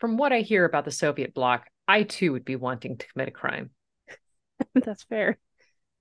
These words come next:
Speaker 2: I'm, that's super duper fair. So, okay. Just, just for my own clarity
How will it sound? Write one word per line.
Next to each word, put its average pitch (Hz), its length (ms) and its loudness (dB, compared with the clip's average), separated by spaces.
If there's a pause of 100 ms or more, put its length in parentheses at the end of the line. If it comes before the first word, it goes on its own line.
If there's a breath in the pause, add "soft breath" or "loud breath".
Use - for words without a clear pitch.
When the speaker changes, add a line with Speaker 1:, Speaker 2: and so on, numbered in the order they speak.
(460)
Speaker 2:
I'm, 196 280 -8 (560)
that's 196 380 -12 (1200)
super 233 200 -4
duper 214 220 -6
fair. - 260 -10 (360 soft breath)
So, 302 540 6
okay. 254 360 -2 (1200)
Just, 330 380 -4
just 349 300 0
for 381 160 4
my 254 220 8
own 214 200 4
clarity 175 640 -6